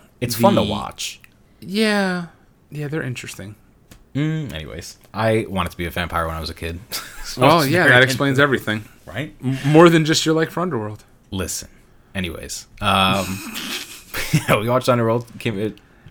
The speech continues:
Speaker 1: went surprisingly well. We were all in, like, video chat watching on Netflix or whatever. We weren't using the, the official, like, Netflix party things or whatever, just because,
Speaker 2: So
Speaker 1: um,
Speaker 2: is there an official Netflix party thing?
Speaker 1: It's not official, but, like,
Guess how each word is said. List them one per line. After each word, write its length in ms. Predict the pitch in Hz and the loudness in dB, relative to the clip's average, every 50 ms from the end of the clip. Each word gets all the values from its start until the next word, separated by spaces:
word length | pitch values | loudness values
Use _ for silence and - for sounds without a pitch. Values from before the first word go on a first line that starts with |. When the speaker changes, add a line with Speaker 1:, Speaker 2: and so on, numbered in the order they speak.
| - - - | -16 -8 -4
Speaker 1:
went 240 | 117 117 151 196 | 0 0 0 0
surprisingly 460 | - 214 185 170 180 180 170 165 139 123 | 0 2 4 4 4 2 0 -4 -4 -2
well. 220 | 127 139 143 123 | -2 -2 -2 0
We 80 | 101 98 | 0 2
were 80 | 101 | 4
all 120 | 98 98 98 | 4 4 4
in, 80 | 98 | 2
like, 120 | 98 92 85 | 0 -2 -2
video 240 | 85 87 90 82 | -4 -6 -6 -6
chat 260 | 80 - - 85 78 65 | -6 -4 -4 -4 -4 -4
watching 260 | 76 73 73 - 80 | -6 -8 -6 -8 -10
on 60 | 76 76 | -10 -10
Netflix 380 | 76 71 - 69 65 - - | -12 -12 -12 -14 -14 -14 -12
or 40 | - | -12
whatever. 260 | 64 71 76 - 80 | -10 -10 -10 -8 -8
We 100 | 85 87 | -6 -2
weren't 200 | 90 95 101 101 | -2 -2 -2 0
using 300 | 95 98 90 87 92 90 82 | -2 -2 -2 -2 -4 -4 -4
the, 200 | 82 78 78 - _ - - - - _ - - - - _ _ | -6 -8 -10 -14 _ -20 -20 -20 -20 _ -20 -20 -20 -20 _ _
the 80 | - 98 | -4 -4
official, 340 | 95 - 98 92 - 98 90 | -4 -2 -4 -4 -2 -2 -2
like, 140 | 82 82 | -4 -4
Netflix 460 | - 92 90 - - - 101 95 - - | -4 -6 -6 -6 -6 -8 -6 -6 -6 -4
party 360 | - 107 104 104 104 107 107 | -2 0 0 0 0 -2 -2
things 280 | - 113 113 113 107 113 | -2 -4 -4 -4 -4 -2
or 40 | 117 | -2
whatever, 240 | 117 120 120 120 | -2 0 -2 -2
just 200 | 110 104 95 - | -2 -2 -4 -4
because, 500 | - 90 - 92 87 82 82 - - - - - - - - - - _ _ _ - | -4 -4 -4 -4 -4 -4 -4 -6 -8 -10 -14 -20 -20 -20 -20 -20 -20 _ _ _ -4
Speaker 2:
So 200 | 87 82 - - | 0 2 2 2
Speaker 1:
um, 60 | - | 2
Speaker 2:
is 140 | 135 175 190 | 0 0 2
there 120 | 254 277 | 2 4
an 80 | 269 202 | 4 4
official 560 | 131 127 - - - 123 120 - 139 135 127 | 2 0 0 -2 0 0 2 2 2 2 2
Netflix 460 | 123 117 101 - - - 123 117 - | 2 0 -2 -4 -4 -4 -4 -4 -4
party 260 | - 135 123 123 123 | 0 0 0 2 0
thing? 340 | 120 - 127 123 123 123 127 - | -2 -2 -4 -4 -4 -4 -6 0
Speaker 1:
It's 140 | - 120 - | 0 4 6
not 120 | 160 165 113 | 6 6 6
official, 560 | - - 95 92 - - 107 98 95 101 - - - | 4 2 -4 -4 -2 -2 -2 -2 -2 -4 -6 -12 -14
but, 260 | 101 92 104 107 95 | -4 -4 -4 -2 0
like, 440 | 104 98 95 92 87 - - - | 0 0 0 0 -2 -4 -12 -20